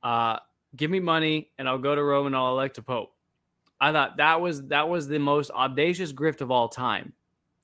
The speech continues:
But now I think the grifter in chief has become the,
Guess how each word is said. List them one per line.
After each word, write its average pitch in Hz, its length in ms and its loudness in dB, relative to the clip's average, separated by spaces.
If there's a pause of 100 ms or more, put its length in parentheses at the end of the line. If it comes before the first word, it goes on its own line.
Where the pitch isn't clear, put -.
(500)
But 127 140 -6
now 226 300 6
I 170 120 4
think 156 440 -2 (140)
the 139 160 -4
grifter 202 560 2
in 190 220 0
chief 185 380 -2
has 135 180 -6
become 143 480 -2
the, 135 200 0